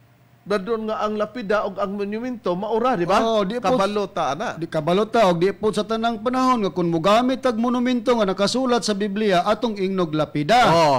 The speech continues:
Speaker 2: Kay
Speaker 1: sa nabasa lang
Speaker 2: Oh, sa
Speaker 1: ug
Speaker 2: nabasa
Speaker 1: asa.
Speaker 2: lang. Kay kabalo man ta kanang gingon niya nga naay monumento ni Rizal, lapida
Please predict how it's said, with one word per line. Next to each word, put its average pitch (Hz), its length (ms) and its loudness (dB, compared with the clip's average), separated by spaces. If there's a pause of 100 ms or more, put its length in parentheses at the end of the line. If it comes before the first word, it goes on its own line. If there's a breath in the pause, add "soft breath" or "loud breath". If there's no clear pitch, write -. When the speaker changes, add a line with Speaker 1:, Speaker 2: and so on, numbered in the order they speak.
(140)
Speaker 2:
Kay 214 160 2
Speaker 1:
sa - 0 -
nabasa 214 480 0
lang 185 160 2
Speaker 2:
Oh, - 20 4
sa 277 140 2
Speaker 1:
ug 285 80 4
Speaker 2:
nabasa 185 400 2
Speaker 1:
asa. 240 80 4
Speaker 2:
lang. 269 160 2
Kay 214 160 -2
kabalo 302 400 4
man 277 160 0
ta 269 80 4
kanang 254 240 0
gingon 254 240 2
niya 254 240 2
nga 240 320 2 (160 loud breath)
naay 262 400 2
monumento 269 560 0
ni 269 160 2
Rizal, 269 320 2
lapida 247 320 0